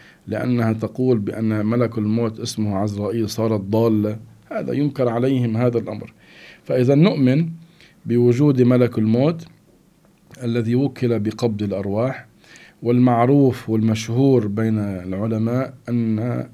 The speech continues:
اسم ملك الموت هو عزرائيل عليه سلام الله، حتى بين العوام.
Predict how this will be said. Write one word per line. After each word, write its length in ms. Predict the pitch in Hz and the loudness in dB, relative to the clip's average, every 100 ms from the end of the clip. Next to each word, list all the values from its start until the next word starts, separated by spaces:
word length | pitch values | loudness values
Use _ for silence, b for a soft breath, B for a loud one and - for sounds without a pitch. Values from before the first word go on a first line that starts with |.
| - | -4
اسم 460 | 147 - 110 104 104 | -4 -2 -4 -4 -2
ملك 320 | 123 117 117 | 0 0 -2
الموت 560 | 107 107 120 123 123 110 | -4 -2 0 -2 -2 -4
هو 160 | 113 | -2
عزرائيل 960 | 104 101 110 110 110 107 113 120 120 104 | -2 -2 -2 0 0 0 0 0 0 0
عليه 420 | 104 104 104 101 | -2 -2 -2 -6
سلام 460 | - 104 104 98 | -6 -4 -4 -4
الله، 360 | 98 98 104 104 B B B B - | -6 -4 -4 -6 B B B B -6
حتى 340 | 196 - 147 | -4 0 4
بين 200 | 156 160 | 6 6
العوام. 540 | 147 131 151 151 98 | 4 4 6 4 2